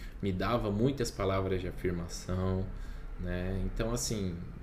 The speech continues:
não tinha a minha família ali comigo, é, me apoiando, mas tinha alguém que me dava ali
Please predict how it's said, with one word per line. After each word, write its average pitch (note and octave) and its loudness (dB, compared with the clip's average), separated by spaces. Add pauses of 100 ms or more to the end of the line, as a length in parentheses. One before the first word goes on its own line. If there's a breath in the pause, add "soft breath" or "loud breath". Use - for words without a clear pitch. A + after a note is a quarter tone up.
(920)
não G3 4
tinha E3 2
a - 0
minha C#3 2
família C3+ 4
ali A2+ 2
comigo, A#2+ 2 (480 loud breath)
é, F2+ -4
me F#2 2
apoiando, A2 4
mas C#3 0
tinha E3 2
alguém B2+ 2
que C3+ -4
me B2 2
dava A#2+ 2
ali A2 0